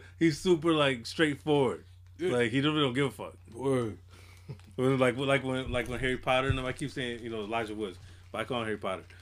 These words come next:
Speaker 1: When he, when, when he came there looking for his girl and they was all there,
Speaker 2: Yeah.
Speaker 1: they said, "Yo, I didn't even know you knew these people." He goes, "What the fuck you mean, these people?" <laughs>
Speaker 2: <laughs>
Speaker 1: Like, he got
Speaker 2: Yo.
Speaker 1: pissed off immediately.
Speaker 2: It's like, it's real.
Speaker 1: "What the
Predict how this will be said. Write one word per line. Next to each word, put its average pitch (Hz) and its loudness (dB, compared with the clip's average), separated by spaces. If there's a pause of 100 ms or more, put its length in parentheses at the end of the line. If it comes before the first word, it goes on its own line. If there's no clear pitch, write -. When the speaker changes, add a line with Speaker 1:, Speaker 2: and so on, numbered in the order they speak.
(220)
Speaker 1:
When 113 -6
he, 127 -2
when, 120 -6
when 113 -6
he 127 -2
came 139 4
there 123 2
looking 123 0
for 123 -2
his 113 -2
girl 131 2
and 131 -2
they 127 0
was 123 0
all 131 0
there, 135 4 (100)
Speaker 2:
Yeah. 131 0
Speaker 1:
they 131 0
said, 165 0
"Yo, 147 4
I 113 2
didn't 165 4
even 156 0
know 160 2
you 156 0
knew 156 2
these 156 -2
people." 120 -6
He 113 -4
goes, 110 -4
"What 170 -6
the 175 -4
fuck 185 2
you 190 0
mean, 180 2
these 127 2
people?" 110 -2
<laughs> - -8
Speaker 2:
<laughs> 170 2
Speaker 1:
Like, 180 10
he 202 6
got 156 4
Speaker 2:
Yo. 143 0
Speaker 1:
pissed 147 8
off 165 4
immediately. 135 2
Speaker 2:
It's 165 -2
like, 143 6
it's 117 -6
real. 139 6
Speaker 1:
"What 131 8
the 117 0